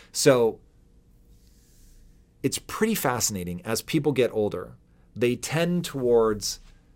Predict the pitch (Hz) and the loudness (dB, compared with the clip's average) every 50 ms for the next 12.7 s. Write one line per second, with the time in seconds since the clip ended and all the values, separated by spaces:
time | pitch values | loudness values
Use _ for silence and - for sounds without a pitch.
0 | - - - - _ _ - _ - 107 104 113 131 143 147 156 160 156 156 151 | -20 -20 -20 -20 _ _ -20 _ -16 -8 -4 2 6 8 8 8 6 4 2 0
1 | 151 147 139 120 120 123 127 123 120 120 - - - 127 127 - - - 98 90 | -2 -4 -4 -6 -4 -2 0 0 0 -2 -4 -8 -6 -4 -4 -4 -4 -4 -4 -4
2 | 92 107 131 147 - - 110 113 110 - 117 123 123 123 123 123 117 113 104 95 | -4 -4 -6 -12 -12 -6 -4 -4 -4 -2 0 0 0 0 2 2 2 2 2 -2
3 | 107 113 117 110 110 107 98 98 92 87 - - - - - - _ _ _ _ | -4 -4 -2 -2 -2 -4 -4 -4 -6 -6 -10 -12 -18 -20 -20 -20 _ _ _ _
4 | _ - 101 113 110 101 85 76 69 - - - - - - - - - - - | _ -12 -6 -4 -4 -4 -4 -6 -10 -14 -14 -18 -20 -20 -20 -20 -20 -20 -20 -20
5 | _ _ - - _ - - 117 131 143 - 147 120 120 113 110 110 104 107 104 | _ _ -20 -20 _ -2 0 0 2 2 0 0 0 0 0 0 -2 -2 -4 -4
6 | - - 131 123 - 123 104 - 104 - - 117 104 101 101 - - - - - | -2 0 -2 -2 -2 -6 -8 -6 -6 -6 -4 -4 -4 -6 -6 -8 -16 -20 -20 -20
7 | _ _ - - - - _ _ - 110 107 - - - 104 101 101 95 90 87 | _ _ -20 -20 -20 -20 _ _ -6 -6 -6 -6 -8 -6 -4 -4 -4 -4 -4 -6
8 | 85 82 80 - - - - - - - - - - _ _ _ - - - - | -8 -8 -12 -14 -20 -20 -20 -20 -20 -20 -20 -20 -20 _ _ _ -20 -20 -20 -20
9 | - - - - - 131 156 170 175 160 147 143 131 - - - - - 180 202 | -20 -20 -12 -2 2 2 4 4 4 4 4 4 4 2 0 -2 0 0 2 2
10 | 208 185 120 92 98 143 202 214 - - - _ _ _ _ _ _ _ - 110 | 2 2 2 0 -6 -6 -6 -8 -8 -12 -20 _ _ _ _ _ _ _ 0 2
11 | 123 127 120 - - 139 143 139 139 127 120 117 113 110 - - 117 110 101 110 | 2 2 2 -2 0 0 0 2 4 6 6 6 6 4 2 -4 -10 -8 -6 -6
12 | 110 110 120 151 214 240 196 117 98 120 175 220 220 | -6 -4 0 6 6 8 8 8 6 2 0 -2 -4